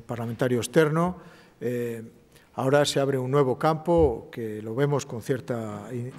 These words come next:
incertidumbre y nosotros, pues, queríamos, eh, combinar a los líderes políticos de los principales partidos,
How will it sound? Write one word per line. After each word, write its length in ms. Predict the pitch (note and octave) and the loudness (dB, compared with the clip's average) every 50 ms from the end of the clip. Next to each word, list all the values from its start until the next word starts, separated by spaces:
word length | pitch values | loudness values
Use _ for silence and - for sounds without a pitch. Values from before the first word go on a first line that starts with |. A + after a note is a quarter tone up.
| - | -10
incertidumbre 640 | C3+ A#2 - C3 A#2+ - C3 B2+ C#3 C#3 C#3 C#3+ D3 | -8 -6 -6 -6 -4 -2 2 2 4 4 6 4 4
y 40 | C3+ | 4
nosotros, 420 | B2 A2+ G#2 A#2 - - B2+ G#2+ | 2 -2 -6 -6 -6 -4 -6 -6
pues, 280 | - A#2 G#2 - - - - - - - - - - _ | -6 -8 -10 -10 -12 -14 -20 -20 -20 -20 -20 -20 -20 _
queríamos, 680 | - A#2+ A2 A#2+ B2 B2 B2 A#2+ A#2 A2+ G2+ - - | -10 -8 -4 -2 -2 -2 -2 -2 -4 -4 -6 -6 -8
eh, 200 | A2+ G#2+ G2 F#2+ F#2 F2+ - - - - - - - | -10 -10 -10 -12 -14 -16 -20 -20 -20 -20 -20 -20 -12
combinar 520 | - B2 G#2+ A2 A#2 B2 C#3+ D3+ D3 B2 A#2 | -10 -8 -8 -6 -2 0 2 4 4 4 2
a 80 | A2+ | 0
los 160 | A2 A2 G#2 A2+ | -2 -4 -4 -2
líderes 300 | B2+ B2 A#2+ A2+ G#2+ - | -2 0 0 -2 -4 -6
políticos 640 | - B2+ A2+ B2 A#2 - C3 A2+ A2+ B2 A#2+ A2 G2 | -8 -6 -6 -6 -4 -4 -6 -4 -2 -2 -4 -2 -4
de 100 | A#2 A2+ | -4 -4
los 140 | A2+ G#2 | -4 -6
principales 520 | - - B2 - A#2 A2+ - B2 A#2+ A2+ - | -8 -10 -12 -10 -8 -6 -4 -4 -4 -4 -4
partidos, 640 | - A#2+ A2 - - C3 A#2 B2 B2 B2+ B2 - | -6 -8 -8 -6 -6 -6 -4 -4 -4 -4 -6 -8